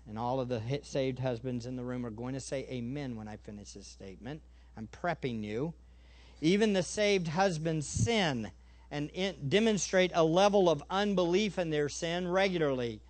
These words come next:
don't we, gentlemen? Okay. So living with us <laughs> and submitting to us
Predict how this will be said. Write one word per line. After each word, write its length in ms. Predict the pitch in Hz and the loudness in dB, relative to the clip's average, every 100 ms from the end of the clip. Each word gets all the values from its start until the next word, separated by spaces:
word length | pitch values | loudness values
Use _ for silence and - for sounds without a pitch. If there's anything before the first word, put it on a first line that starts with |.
| - 143 | -14 -2
don't 320 | 160 196 196 | 2 2 0
we, 340 | 160 139 113 - - | 0 0 -2 -8 -6
gentlemen? 500 | 139 127 117 110 90 92 - - - - - - - - - - - - - - - - - - | -4 -4 -4 -8 -12 -20 -20 -20 -20 -20 -20 -20 -20 -20 -20 -20 -20 -20 -20 -20 -20 -20 -20 -20
Okay. 140 | 185 - - - - - - - - - - - - - - - - - - - - - - - | -20 -20 -20 -20 -20 -20 -20 -20 -20 -20 -20 -20 -20 -20 -20 -20 -20 -20 -20 -20 -20 -20 -20 -12
So 440 | - 165 151 151 - | 0 4 6 4 0
living 680 | 156 147 190 220 240 233 220 | 0 4 4 6 4 6 6
with 240 | 202 175 | 6 6
us 720 | 214 196 196 175 - - - 156 131 - - | 6 10 10 10 6 0 -2 -4 -8 -14 -18
<laughs> 380 | 143 147 - - | -14 -14 -16 -6
and 220 | 165 160 | -4 -2
submitting 560 | - 175 175 208 233 220 | -2 0 2 4 4 6
to 180 | 214 175 | 4 6
us 400 | 170 170 - | 6 4 -2